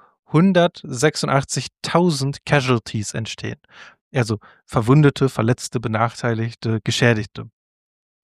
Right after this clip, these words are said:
Daraus wurde dann in diesem Vortrag die Zahl, dass in Lancet, dem Fachmagazin, von hundertsechsundachtzigtausend Toten die Rede wäre. Das stimmt nicht. Und das weiß er, glaube ich, auch.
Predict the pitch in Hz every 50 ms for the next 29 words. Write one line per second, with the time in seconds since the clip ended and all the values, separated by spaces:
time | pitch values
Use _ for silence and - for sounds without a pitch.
0 | _ _ _ _ - 143 135 131 135 135 120 - 131 120 135 160 156 151 - -
1 | 131 131 135 135 - - - - - _ _ - 143 127 131 147 160 170 - -
2 | 160 165 - - 139 131 - - 131 120 - - - 127 120 120 135 156 165 -
3 | - 131 113 - - - - 147 131 127 123 120 - - - - _ _ - 127
4 | 135 165 180 - - 170 - - 127 113 - 160 147 - - 147 139 143 135 -
5 | - - 147 147 143 - - - 135 131 131 123 - - - - - _ _ _
6 | 165 175 180 170 156 143 - - 147 - - - 143 139 - - - 147 - -
7 | - 139 139 139 123 135 127 - - - - 165 170 - 139 117 117 113 101 110
8 | 113 107 110 98 104 101 101 101 107 - _ _ - - _ _ _ _ _ _
9 | - 127 - - - 180 185 175 - - 123 110 98 - - - - _ _ _
10 | _ _ - 143 127 120 - _ _ _ - 143 123 - - - 127 135 143 160
11 | 170 - - - 147 131 123 117 - 127 117 117 120 113 123 131 123 - - 123
12 | 107 107 113 110 - -